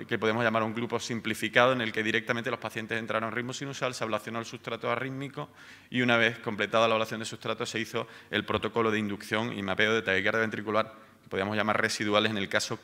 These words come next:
que quedaran, ¿no? La técnica utilizada es esta que ya se había publicado previamente de la descanalización de las cicatrices, no voy a entrar en detalle.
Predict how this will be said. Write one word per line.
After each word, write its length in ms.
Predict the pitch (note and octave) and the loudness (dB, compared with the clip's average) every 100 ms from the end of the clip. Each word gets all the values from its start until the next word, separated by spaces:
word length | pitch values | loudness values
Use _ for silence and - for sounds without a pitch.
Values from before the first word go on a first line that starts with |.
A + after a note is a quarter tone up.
| - - - - _ | -20 -20 -20 -20 _
que 140 | F#2 | 2
quedaran, 460 | F#2+ F2+ F#2 E2+ E2+ | 6 8 8 6 -8
¿no? 120 | - - - - - | -14 -20 -20 -18 -4
La 100 | F#2+ | 0
técnica 300 | A2 A2+ A2 | 2 2 0
utilizada 500 | G2+ G2+ E3 D3 A#2 | -2 -2 2 4 2
es 80 | |
esta 140 | A2+ G2 | -2 -2
que 100 | F#2+ | 0
ya 260 | F#2 - | 0 -4
se 100 | G2 | -2
había 140 | G2+ F#2 | 0 0
publicado 360 | G2 G2 F#2+ | -2 0 0
previamente 480 | F#2+ G2 G#2 C#3 C3+ | 2 2 2 0 0
de 140 | A#2+ G2+ | 0 2
la 240 | G2 F#2 - - | 2 0 -8 -10
descanalización 840 | G#2 G2 - F2+ F2 - E2 A#2 G#2+ | -4 -4 -4 -4 -4 -6 -4 -2 0
de 80 | |
las 120 | F2+ - | -2 -4
cicatrices, 560 | - F#2 D3 D#3+ B2 | -4 -2 -2 -6 -10
no 120 | A2 | -10
voy 60 | F#2 | -10
a 40 | |
entrar 240 | F2+ F2+ F2+ | -8 -6 -6
en 120 | F2+ | -6
detalle. 400 | F2 - A2 G#2+ | -6 0 0 0